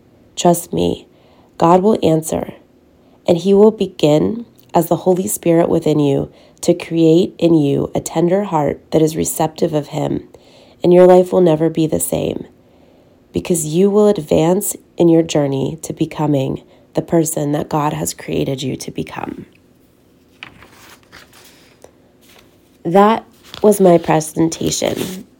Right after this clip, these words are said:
um, and I hope you enjoyed it. Um, but I will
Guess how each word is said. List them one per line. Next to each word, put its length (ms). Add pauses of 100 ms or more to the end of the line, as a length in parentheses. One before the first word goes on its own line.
um, 480 (640)
and 140
I 120
hope 280
you 120
enjoyed 420
it. 260 (720)
Um, 580 (1000)
but 380 (160)
I 180
will 600